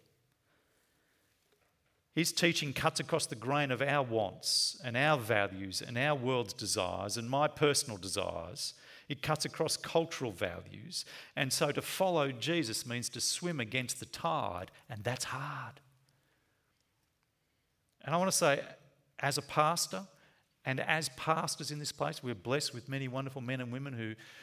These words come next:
take care of our souls. All of those amongst us who operate in, pastoring us are so concerned that we don't lose any of you. We want you to deepen your response to Jesus,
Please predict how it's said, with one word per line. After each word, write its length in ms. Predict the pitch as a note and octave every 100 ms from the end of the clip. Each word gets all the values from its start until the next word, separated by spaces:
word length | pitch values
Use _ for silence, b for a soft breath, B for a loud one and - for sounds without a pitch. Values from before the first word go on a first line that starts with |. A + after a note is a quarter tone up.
| B -
take 340 | C#3 D3+ -
care 500 | - C#3 C#3+ D#3 E3
of 180 | B2 A#2
our 180 | A2 G#2+
souls. 880 | - A2 A2+ C#3 E3 G3+ - - B B B B B _ -
All 280 | E3 G#3+ G3+
of 140 | C3+
those 280 | C#3+ E3 C#3
amongst 440 | B2+ C3+ C#3 -
us 140 | A#2+ -
who 100 | A#2+ D3+
operate 380 | C3+ C#3 C3
in, 300 | A#2+ - D3 -
pastoring 680 | - D3 E3 D#3 - A2 G#2 - -
us 500 | G#2 F#2 - - - B B -
are 140 | G2
so 360 | - - E3+ E3
concerned 760 | E3 D3 - C#3+ B2 F#2+ F#2+ -
that 140 | B2
we 100 | A2+
don't 360 | G#2+ A#2+ C3 D3+
lose 240 | B2+ A2+
any 260 | B2 B2 G#2
of 120 | F2
you. 160 | F2+ F2 _ _ _ _ _ _ _ _ _ _ _ _ _ _ _ _ _ _ _ _ _ _ _ _ -
We 140 | C3
want 260 | C#3 F3 F#3
you 120 | E3
to 80 | C#3+
deepen 640 | A#2+ - D#3 F#3 E3+ B2+
your 160 | A#2+ A#2
response 560 | A#2 - - C3 B2
to 120 | - G#2+
Jesus, 880 | - A#2+ A2+ G2 - - - B